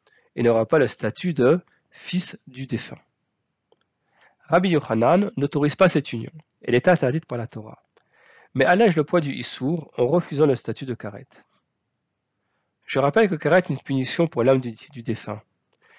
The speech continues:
Elle n'entrera pas dans la Olam Haba. Puisque notre homme n'est pas soumis au karet, il se présentera le jour, euh, pardon,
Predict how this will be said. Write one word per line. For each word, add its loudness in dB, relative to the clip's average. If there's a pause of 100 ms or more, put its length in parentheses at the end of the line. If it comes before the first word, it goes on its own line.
(200)
Elle 4
n'entrera 2
pas 2
dans 0
la 4
Olam 4
Haba. -8 (1400)
Puisque 0
notre 2
homme 4
n'est 0
pas 2
soumis 2
au 2
karet, -2 (640)
il -6
se -2
présentera 0 (560)
le 4
jour, 0
euh, -4 (3000)
pardon, -4